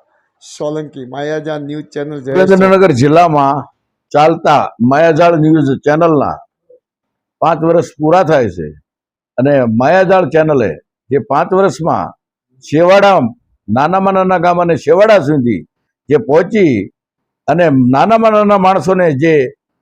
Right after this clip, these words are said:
Speaker 2: વાચા આપી છે એ બદલ હું માયાજાળ ચેનલને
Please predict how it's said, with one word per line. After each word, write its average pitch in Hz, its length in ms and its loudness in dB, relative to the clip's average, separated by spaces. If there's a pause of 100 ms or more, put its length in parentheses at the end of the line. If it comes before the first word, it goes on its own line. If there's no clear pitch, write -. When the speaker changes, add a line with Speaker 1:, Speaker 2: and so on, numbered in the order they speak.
(240)
Speaker 2:
વાચા 156 360 2
આપી 175 300 2
છે 107 200 -4 (380)
એ 180 100 2
બદલ 196 320 2
હું 156 480 0 (600)
માયાજાળ 180 540 2
ચેનલને 156 680 0